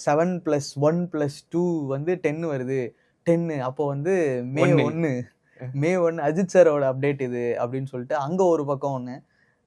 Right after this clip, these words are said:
Speaker 1: ஆ, போயிட்டு இருக்கு. But எனக்கு தெரிஞ்சு அஜித் சாரோட அது இதுவா இருக்காது. இது வந்து இவங்களோட, நம்ம வந்து பார்த்த வரைக்கும் வந்து,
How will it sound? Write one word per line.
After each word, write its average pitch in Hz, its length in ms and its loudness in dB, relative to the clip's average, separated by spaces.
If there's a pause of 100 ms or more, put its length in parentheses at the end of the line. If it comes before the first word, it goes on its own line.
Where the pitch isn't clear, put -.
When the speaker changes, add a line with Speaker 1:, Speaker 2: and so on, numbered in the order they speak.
(140)
Speaker 1:
ஆ, 110 340 -10 (520)
போயிட்டு 143 260 -2
இருக்கு. 196 320 0
But - 300 -8
எனக்கு 185 320 -2
தெரிஞ்சு 214 540 4
அஜித் 160 240 -4
சாரோட 131 280 -2 (300)
அது 143 480 -6
இதுவா 143 300 -2
இருக்காது. 143 600 -2 (380)
இது 147 220 0
வந்து 143 500 0
இவங்களோட, 131 380 0 (120)
நம்ம 127 240 -2
வந்து 147 220 0
பார்த்த 226 320 4
வரைக்கும் 214 300 2
வந்து, 143 760 -2